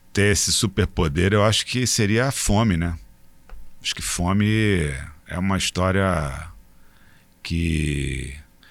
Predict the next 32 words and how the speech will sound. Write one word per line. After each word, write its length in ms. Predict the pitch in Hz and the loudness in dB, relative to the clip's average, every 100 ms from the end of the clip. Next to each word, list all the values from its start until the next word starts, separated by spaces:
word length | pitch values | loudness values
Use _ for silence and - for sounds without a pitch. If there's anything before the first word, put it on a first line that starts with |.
| - - | -20 -10
que 140 | - | -10
tem, 260 | - 90 82 | -4 -4 -4
tinha 180 | - 98 | -2 -2
até 180 | - 110 | 0 2
uma 120 | 131 | 2
brincadeira 640 | 107 110 101 82 90 87 | 2 2 2 2 2 2
na, 200 | 80 78 | 0 -2
na, 580 | 78 80 82 - 82 85 | -2 -4 -6 -6 -4 -4
na, 100 | 82 | -6
quando 200 | - 92 | -4 0
eu 160 | 87 87 | 2 2
era 120 | 90 | 0
consultor, 540 | - 92 - - 92 98 | 0 -2 -2 -2 0 0
que 140 | - | 0
era 120 | 101 98 | 0 0
assim: 440 | - 101 87 73 - - - - - - | 0 0 0 -4 -8 -20 -20 -20 -12 -6
esse 180 | - - | -4 -4
pro-, 200 | - - - | -6 -8 -4
pô, 200 | 107 78 | -2 0
esse 140 | 73 - | -2 -2
problema 380 | 92 95 123 | 0 2 2
não 100 | 139 | 0
pode 240 | 117 131 - | 0 0 0
ser, 420 | - 127 123 82 | 0 2 2 2
você 120 | - | 2
não 80 | 117 | 2
pode 220 | 123 147 | 2 4
arrumar 200 | 135 147 | 6 6
um 60 | 139 | 6
problema 380 | 131 107 117 123 | 6 6 6 4
tipo 260 | - 104 117 | 2 0 0
acabar 320 | 117 107 | 2 4